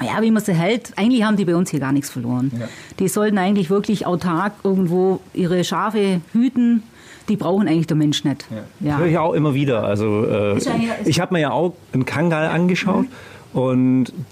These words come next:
Speaker 3: die sagen auch, also eigentlich, so, so, so, solche Hunde haben eigentlich gar nichts
Speaker 1: Nein,
Speaker 3: verloren. Das
Speaker 1: nein,
Speaker 3: ist unglaublich, dass
Speaker 1: nein.
Speaker 3: Leute sich
Speaker 1: Ja.
Speaker 3: das trotzdem immer
Speaker 1: Ja,
Speaker 3: wieder
Speaker 1: die
Speaker 3: hertun.
Speaker 1: kommen,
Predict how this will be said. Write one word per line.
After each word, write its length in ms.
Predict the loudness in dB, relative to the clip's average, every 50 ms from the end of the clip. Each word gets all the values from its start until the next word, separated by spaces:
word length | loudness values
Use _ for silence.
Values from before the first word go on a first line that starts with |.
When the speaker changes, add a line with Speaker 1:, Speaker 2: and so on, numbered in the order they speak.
| -12 -4 0
Speaker 3:
die 180 | 2 2 2 2
sagen 300 | 2 0 0 -2 -2 -2
auch, 160 | 0 0 0
also 180 | 0 -2 -2
eigentlich, 480 | -2 -2 0 0 2 0 0 -2 -6 -12 -14 -10
so, 160 | -4 -2 -2
so, 200 | -2 0 0 -2
so, 220 | 0 0 0 0 0
solche 220 | 2 2 2 4 4
Hunde 300 | 4 4 4 2 2 2
haben 200 | 0 0 0 0
eigentlich 420 | 0 0 2 2 2 0 0 -2
gar 220 | -4 -4 -2 -2 -2
nichts 220 | -2 -4 -4 -4
Speaker 1:
Nein, 80 | -4 -2
Speaker 3:
verloren. 300 | 0 2 2 2 2 0
Das 100 | 0 -2
Speaker 1:
nein, 80 | -4
Speaker 3:
ist 60 | -2 0
unglaublich, 440 | 0 2 2 2 0 0 -2 -2 -2
dass 140 | -2 -2
Speaker 1:
nein. 120 | 0 0 0
Speaker 3:
Leute 100 | 0 -2
sich 140 | -2 -2 -2
Speaker 1:
Ja. 60 | -2
Speaker 3:
das 100 | -2 -2
trotzdem 320 | -2 -4 -4 -2 0 0 2
immer 80 | 2
Speaker 1:
Ja, 60 | 2 0
Speaker 3:
wieder 100 | 0 0
Speaker 1:
die 60 | 0
Speaker 3:
hertun. 300 | -2 -2 -2 -2 0 0
Speaker 1:
kommen, 260 | 0 0 0 -2 -2